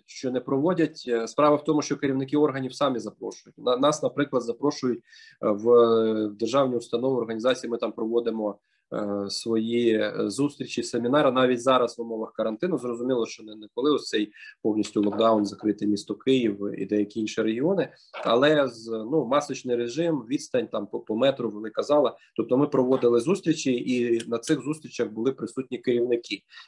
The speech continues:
Керівники апарату, керівник органу, керівник ради. Е, тому, ну, є зацікавленість, тому що всі розуміють, що вони можуть стати на ці граблі, і через те, що вони просто чогось не знають. А так у спілкуванні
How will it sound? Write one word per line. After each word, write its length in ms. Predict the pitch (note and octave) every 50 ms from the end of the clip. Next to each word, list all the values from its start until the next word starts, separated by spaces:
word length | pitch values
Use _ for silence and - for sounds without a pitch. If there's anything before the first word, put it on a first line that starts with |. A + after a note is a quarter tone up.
| _ _
Керівники 320 | A2+ A2 A2 A#2+ A#2 -
апарату, 520 | B2+ A#2 - B2 C3 D3+ E3 E3 E3 C3+
керівник 360 | - - A#2+ A2+ A2 A2+ A2 -
органу, 360 | - D3 D3+ C3 B2 B2 A#2 A2
керівник 420 | - A2 A2 A2 A2+ A2+ A2+ -
ради. 380 | B2+ C3+ D3 D3 C3+ - A#2 - _ _ _ _ _ _ - -
Е, 380 | - G#2 G#2 G#2 G#2 G#2 G2+ G2+ G2 -
тому, 420 | A#2+ A#2+ C3+ D3+ D#3 C#3+ C#3+ - -
ну, 160 | B2+ C3 A#2+
є 220 | A2+ C3+ E3+ F#3
зацікавленість, 880 | D#3 D3 D3 - - C3 - - A2+ G#2+ G2 F#2+ G2 F#2+ F#2+ F#2 - _
тому 180 | G#2 G#2 A2 G#2+
що 180 | - - -
всі 240 | G#2 - - D#3 D#3+
розуміють, 460 | D#3 D3+ B2+ B2 B2 B2+ D3 D#3+ D#3
що 140 | D#3 - B2
вони 140 | A#2+ A#2+ A#2+
можуть 300 | B2 C3 B2+ B2 A#2+ -
стати 300 | - C3 B2+ A#2+ - A#2+
на 100 | A#2 A2+
ці 160 | - - A#2+
граблі, 420 | A#2+ - - - E3+ D#3 A#2 G#2+ - _ _ _ - - _ _ _ -
і 580 | - G#2+ A2 A2+ A2+ A2+ A2+ A2 G#2+ G#2+ G#2+ G#2+ G#2+ - - - - - - _
через 360 | - - C3+ B2+ B2+ A#2+ -
те, 120 | - D#3+
що 160 | D#3 - C#3+
вони 120 | B2+ B2 A#2+
просто 280 | - C#3+ D3+ - C3+
чогось 300 | B2+ - B2 B2+ B2 -
не 80 | C3 B2+
знають. 360 | A#2+ A#2 A2+ G2+ G2 G2+ G2+
А 40 | G#2
так 220 | - C3+ C3+ -
у 40 | C3+
спілкуванні 720 | - - - B2+ A#2+ - B2+ D3 E3+ F3 E3 D3 B2 -